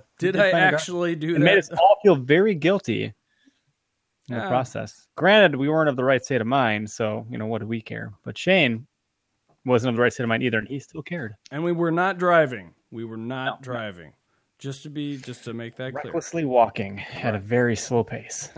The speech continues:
Speaker 1: <laughs> That was a fun night. <laughs>
Speaker 2: Yeah. No, it was, so, I mean, yeah, I mean, I've, I've witnessed, and ever since then, it kinda actually had an impact on me, so I, I see stuff in the woods a lot when I'm out, and at that point, there's not much I'm gonna do.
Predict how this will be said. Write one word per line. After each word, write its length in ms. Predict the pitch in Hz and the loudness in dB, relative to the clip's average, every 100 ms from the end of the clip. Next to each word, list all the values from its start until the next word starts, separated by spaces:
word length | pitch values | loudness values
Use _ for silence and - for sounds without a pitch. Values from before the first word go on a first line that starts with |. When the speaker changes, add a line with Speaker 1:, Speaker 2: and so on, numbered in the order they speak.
| - - | -18 -8
Speaker 1:
<laughs> 120 | - - 196 - _ _ _ _ _ _ _ _ _ _ - | -8 -8 -16 -16 _ _ _ _ _ _ _ _ _ _ -14
That 80 | 117 | -14
was 120 | 110 | -14
a 40 | |
fun 180 | 98 90 | -18 -18
night. 160 | 78 - _ - - | -18 -20 _ -10 -8
<laughs> 640 | - 208 - - - - | -8 -12 -12 -18 -18 -14
Speaker 2:
Yeah. 80 | 123 - _ _ _ _ 143 | -14 -14 _ _ _ _ 4
No, 160 | 135 | 6
it 20 | 135 | 6
was, 100 | - | 2
so, 240 | - 196 | 4 6
I 60 | 185 | 8
mean, 180 | 190 190 | 6 8
yeah, 320 | 214 151 160 | 6 6 2
I 40 | |
mean, 160 | 165 156 | 2 2
I've, 240 | 147 131 | 0 0
I've 120 | 143 135 | -2 0
witnessed, 300 | 170 156 - | -2 -4 -4
and 140 | 156 | 0
ever 160 | 165 165 | 2 2
since 240 | - 170 | 0 -4
then, 220 | 123 151 143 | 2 2 4
it 100 | 127 | 2
kinda 220 | 131 131 | 2 4
actually 320 | 127 123 127 | 2 2 0
had 100 | 123 | 0
an 20 | 120 | 0
impact 340 | 143 107 104 | -2 -2 -2
on 120 | 104 | -4
me, 80 | 107 | -6
so 280 | - 107 107 - - _ _ _ _ _ _ _ _ _ _ _ _ | -2 -2 -2 -4 -8 _ _ _ _ _ _ _ _ _ _ _ _
I, 100 | 196 | 0
I 40 | 190 | 0
see 200 | - 247 | 0 -2
stuff 260 | - 180 | 2 2
in 60 | 165 | 2
the 100 | 127 | 0
woods 240 | 120 131 | 0 0
a 40 | 135 | 2
lot 260 | 131 143 139 | 2 0 -2
when 120 | 123 | -4
I'm 120 | 123 | 0
out, 240 | 123 127 - | 0 0 -2
and 300 | 117 123 - _ _ _ - | -4 -6 -12 _ _ _ -14
at 80 | 131 | -2
that 140 | 160 | -2
point, 160 | - 131 | 0 -2
there's 140 | 127 | 0
not 140 | 127 120 | -2 -2
much 200 | 113 120 | -2 -2
I'm 80 | 113 | -4
gonna 140 | 113 | -4
do. 440 | 104 113 113 113 | -4 -4 -2 -4